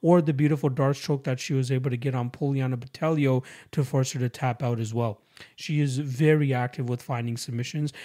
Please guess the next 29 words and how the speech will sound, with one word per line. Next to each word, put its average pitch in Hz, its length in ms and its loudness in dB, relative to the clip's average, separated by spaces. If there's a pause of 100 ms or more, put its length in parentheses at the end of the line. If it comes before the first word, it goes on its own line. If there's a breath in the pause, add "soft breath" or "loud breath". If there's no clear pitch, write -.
(200 loud breath)
and 156 180 2
even 180 220 0
though 185 120 2
her 170 140 0
striking 147 420 -2
game 147 200 0
seems 147 380 -2
like 139 200 -4
it 135 60 -10
could 131 180 -8
use 131 200 -4
some 120 220 -2
work, 156 340 2 (280 loud breath)
she's 143 200 -2
been 160 180 2
doing 165 220 2
a 160 40 2
good 143 200 2
enough 147 240 0
job 139 280 0
in 139 160 0
terms 135 300 -2
of 127 140 -2
getting 151 260 2
fights 131 380 -2
into 123 180 -2
the 117 140 -2
grappling 120 480 -2
realm 120 240 -2